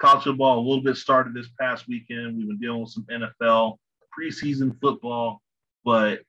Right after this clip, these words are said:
this coming weekend starts actual college football. We're both hyped about it. I'm ready to go. I know Dane's excited for the N F L season 'cause he thinks his Brownies could win the Super Bowl,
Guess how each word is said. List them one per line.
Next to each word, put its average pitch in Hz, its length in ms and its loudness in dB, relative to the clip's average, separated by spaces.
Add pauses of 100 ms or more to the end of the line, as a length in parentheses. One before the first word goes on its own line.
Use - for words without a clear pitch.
this 120 180 -8
coming 117 300 2
weekend 110 680 -2 (180)
starts 104 320 0
actual 104 440 -2
college 104 360 -2
football. 98 400 -10
We're 101 300 -8
both - 160 -14
hyped - 260 -4
about 95 200 -8
it. 95 120 -6 (400)
I'm 98 180 4
ready 101 220 4
to 98 100 -10
go. 98 460 0 (400)
I 104 60 0
know 104 160 0
Dane's 107 300 -2
excited 101 380 -2
for 101 120 -10
the 101 80 -10
N 104 80 -8
F 98 140 -12
L 117 120 2
season 113 360 -4
'cause 107 100 -10
he 110 60 -6
thinks 104 220 -8
his 107 140 -4
Brownies 110 360 0
could 107 120 -8
win 110 120 -4
the 98 80 -10
Super 131 240 0
Bowl, 120 380 -8